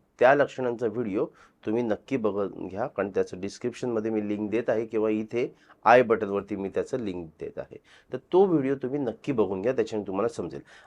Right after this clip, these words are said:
आज आपण डायरेक्ट सुरू करणार आहोत की जर तुम्हाला तुमचं अन्न पचत नाही आहे हे समजते, तर ते पचवण्यासाठी काय करायचं? तर सगळ्यात पहिला उपाय म्हणजे पोट रिकामी ठेवा, कारण अजीर्णाचं सगळ्यात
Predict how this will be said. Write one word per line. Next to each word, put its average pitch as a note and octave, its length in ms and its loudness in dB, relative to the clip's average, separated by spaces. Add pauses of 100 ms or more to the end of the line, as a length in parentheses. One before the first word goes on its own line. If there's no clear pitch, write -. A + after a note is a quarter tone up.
आज G3+ 240 8
आपण F#3+ 260 4
डायरेक्ट B2+ 400 6
सुरू C#3 220 -2
करणार B2+ 400 -2
आहोत G#2 260 -2 (100)
की B2 120 -6
जर C3+ 280 4 (140)
तुम्हाला A#2+ 520 -2 (220)
तुमचं A2 340 -4
अन्न A2 300 -2 (140)
पचत D#3+ 340 -2
नाही G#2 280 -4
आहे F#2 240 -6 (420)
हे G#2 80 -4
समजते, C3+ 640 2 (340)
तर G#2 60 -2
ते G#2 140 -4 (160)
पचवण्यासाठी C3+ 760 0 (100)
काय E2+ 180 4
करायचं? - 400 -12
तर F3+ 60 -2
सगळ्यात A3 420 6
पहिला G3+ 280 6
उपाय G3 280 6
म्हणजे D#3+ 320 2 (180)
पोट E3 320 2
रिकामी B2+ 380 2
ठेवा, A#2+ 340 -2 (500)
कारण B2+ 260 4 (140)
अजीर्णाचं B2 600 4
सगळ्यात A2 360 2